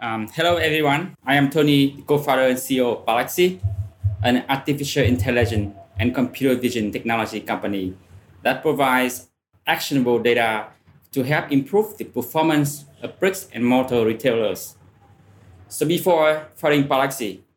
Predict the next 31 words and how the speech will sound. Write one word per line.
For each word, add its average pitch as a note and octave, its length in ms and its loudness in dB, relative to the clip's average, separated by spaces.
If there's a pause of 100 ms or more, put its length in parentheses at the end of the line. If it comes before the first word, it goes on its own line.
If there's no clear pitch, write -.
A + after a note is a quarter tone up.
(420)
I C3+ 80 0
co-founded D3 500 -2
Arimo, C#3+ 560 2 (380)
a B2 100 0
big C#3 260 0
data C3 440 2
company A#2+ 460 -2 (300)
headquartered B2 520 0
in A2 120 -4
the G#2+ 60 -2
U A2+ 120 0
S, D3+ 380 -2 (640)
with C#3+ 260 0 (200)
an C3 140 4
R C#3+ 320 2
and D3 100 2
D C#3 80 0
office C#3 400 -4
in B2+ 100 -2
Ho C3+ 100 0
Chi C3 120 -2
Minh B2+ 160 4
City, F#2+ 400 -4 (960)
uh, A2 220 2
that C3+ 380 0
offer C#3+ 300 -2
data B2 300 0
science A2 380 -6
as A#2 180 -6
a - 20 -8
service E3 540 -2